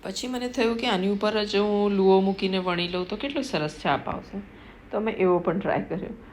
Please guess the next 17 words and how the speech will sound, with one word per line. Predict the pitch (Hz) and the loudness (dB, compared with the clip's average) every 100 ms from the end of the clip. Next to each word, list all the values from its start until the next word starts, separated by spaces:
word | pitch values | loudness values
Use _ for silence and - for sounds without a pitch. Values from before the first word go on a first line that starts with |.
| - | -12
પણ | - 170 | -6 -2
બહુ | 175 185 | 0 0
સરસ | - 196 165 165 | 0 0 0 -2
વણાઈ | 156 151 156 165 | -4 -2 -2 -2
નહીં | 185 240 | -2 -2
મારાથી, | 160 123 - - 277 - - - - - | -2 -2 -4 -8 -10 -12 -18 -20 -20 -6
પણ | 165 170 - - - | -4 -4 -6 -10 -4
તો | 180 | -2
પણ | 180 151 170 | -2 -6 -8
છાપ | - - - 151 - | -12 -14 -4 -4 -4
તો | 196 | -8
બહુ | 175 151 | -6 -6
સરસ | - - - - | -6 -8 -8 -10
આવી. | - 196 190 - - - - - - - - - | -14 -14 -16 -18 -20 -20 -20 -20 -20 -20 -16 -8
બીજો | 214 202 214 | -4 2 2
લુઓ | 160 151 | 2 0
લીધો | 143 135 127 170 | -2 -4 -8 -12